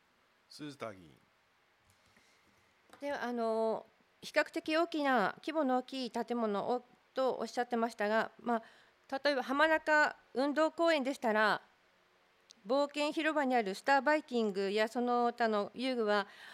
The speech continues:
Speaker 2: あの、ほとんどにバリケードテープが貼られてあります。今後、浜中運動公園の遊具は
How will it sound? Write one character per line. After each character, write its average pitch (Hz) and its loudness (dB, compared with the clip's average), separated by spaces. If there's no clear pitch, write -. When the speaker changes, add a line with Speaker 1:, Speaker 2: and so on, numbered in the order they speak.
Speaker 2:
あ - -10
の、 214 -6
ほ 233 -6
と 330 0
ん 339 -2
ど 285 -2
に 247 0
バ 226 4
リ 254 -6
ケ 302 -2
ー 311 -2
ド 320 0
テ 330 -2
ー 339 0
プ 262 -2
が 208 0
貼 247 -2
ら 240 0
れ 240 0
て 233 -2
あ 214 -2
り 220 -2
ま 233 -2
す。 190 -2
今 302 0
後、 330 2
浜 302 -2
中 330 2
運 320 -6
動 330 -2
公 359 0
園 320 0
の 214 0
遊 277 -4
具 233 -4
は 233 0